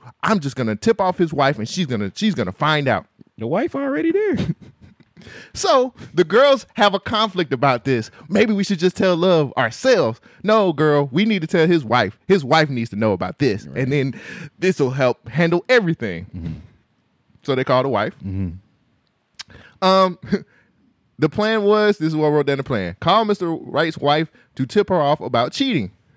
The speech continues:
Speaker 1: <laughs> So <laughs> he tells Love at the date he loves her.
Speaker 2: "I love you."
Speaker 1: And they kiss. And he fucks again.
Speaker 2: Oh, yes.
Speaker 1: Then his wife shows up into the room out of nowhere and was like, "Hope it was good, nigga."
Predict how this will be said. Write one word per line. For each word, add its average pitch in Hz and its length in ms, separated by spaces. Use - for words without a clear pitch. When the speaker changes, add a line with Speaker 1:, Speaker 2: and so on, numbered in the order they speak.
Speaker 1:
<laughs> 156 240
So 233 500
<laughs> - 1900
he 240 160
tells 220 400
Love 160 420
at 156 160
the 170 60
date 139 340
he 170 120
loves 131 280
her. 98 240
Speaker 2:
"I - 60
love - 160
you." - 60
Speaker 1:
And 147 140
they 165 100
kiss. 170 440
And 262 120
he 381 80
fucks 415 260
again. 403 440
Speaker 2:
Oh, - 20
yes. - 280
Speaker 1:
Then 262 300
his 269 160
wife 226 340
shows 202 400
up 196 200
into 254 280
the 220 120
room 170 400
out 160 220
of 160 100
nowhere 143 560
and 135 120
was 131 100
like, 131 180
"Hope 170 240
it 240 40
was 240 160
good, 277 320
nigga." 226 260